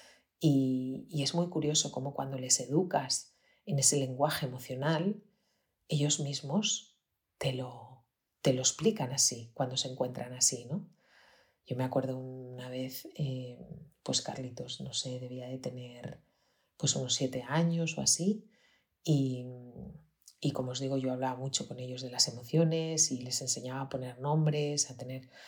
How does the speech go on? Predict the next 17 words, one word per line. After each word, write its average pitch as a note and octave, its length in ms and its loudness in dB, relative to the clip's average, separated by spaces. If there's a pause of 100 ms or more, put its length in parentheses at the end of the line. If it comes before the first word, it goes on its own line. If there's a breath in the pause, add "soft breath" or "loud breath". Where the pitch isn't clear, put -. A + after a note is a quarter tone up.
a C3+ 100 0
poner B2+ 240 -4
esas C3 260 2
diferencias, C3+ 800 2
¿no? D#3 180 0
Entre C3 240 -6
alegría, C#3+ 880 -2
felicidad, C3+ 920 -8 (280 loud breath)
exaltación, C3+ 1000 0
excitación, C3 1000 0 (360 loud breath)
tristeza, - 960 -2
pena, B2+ 680 -2
culpa, C3+ 480 0
añoranza, B2+ 800 -6
melancolía, B2 1080 -4
vergüenza. B2+ 1040 -2 (400 loud breath)
Pues - 400 4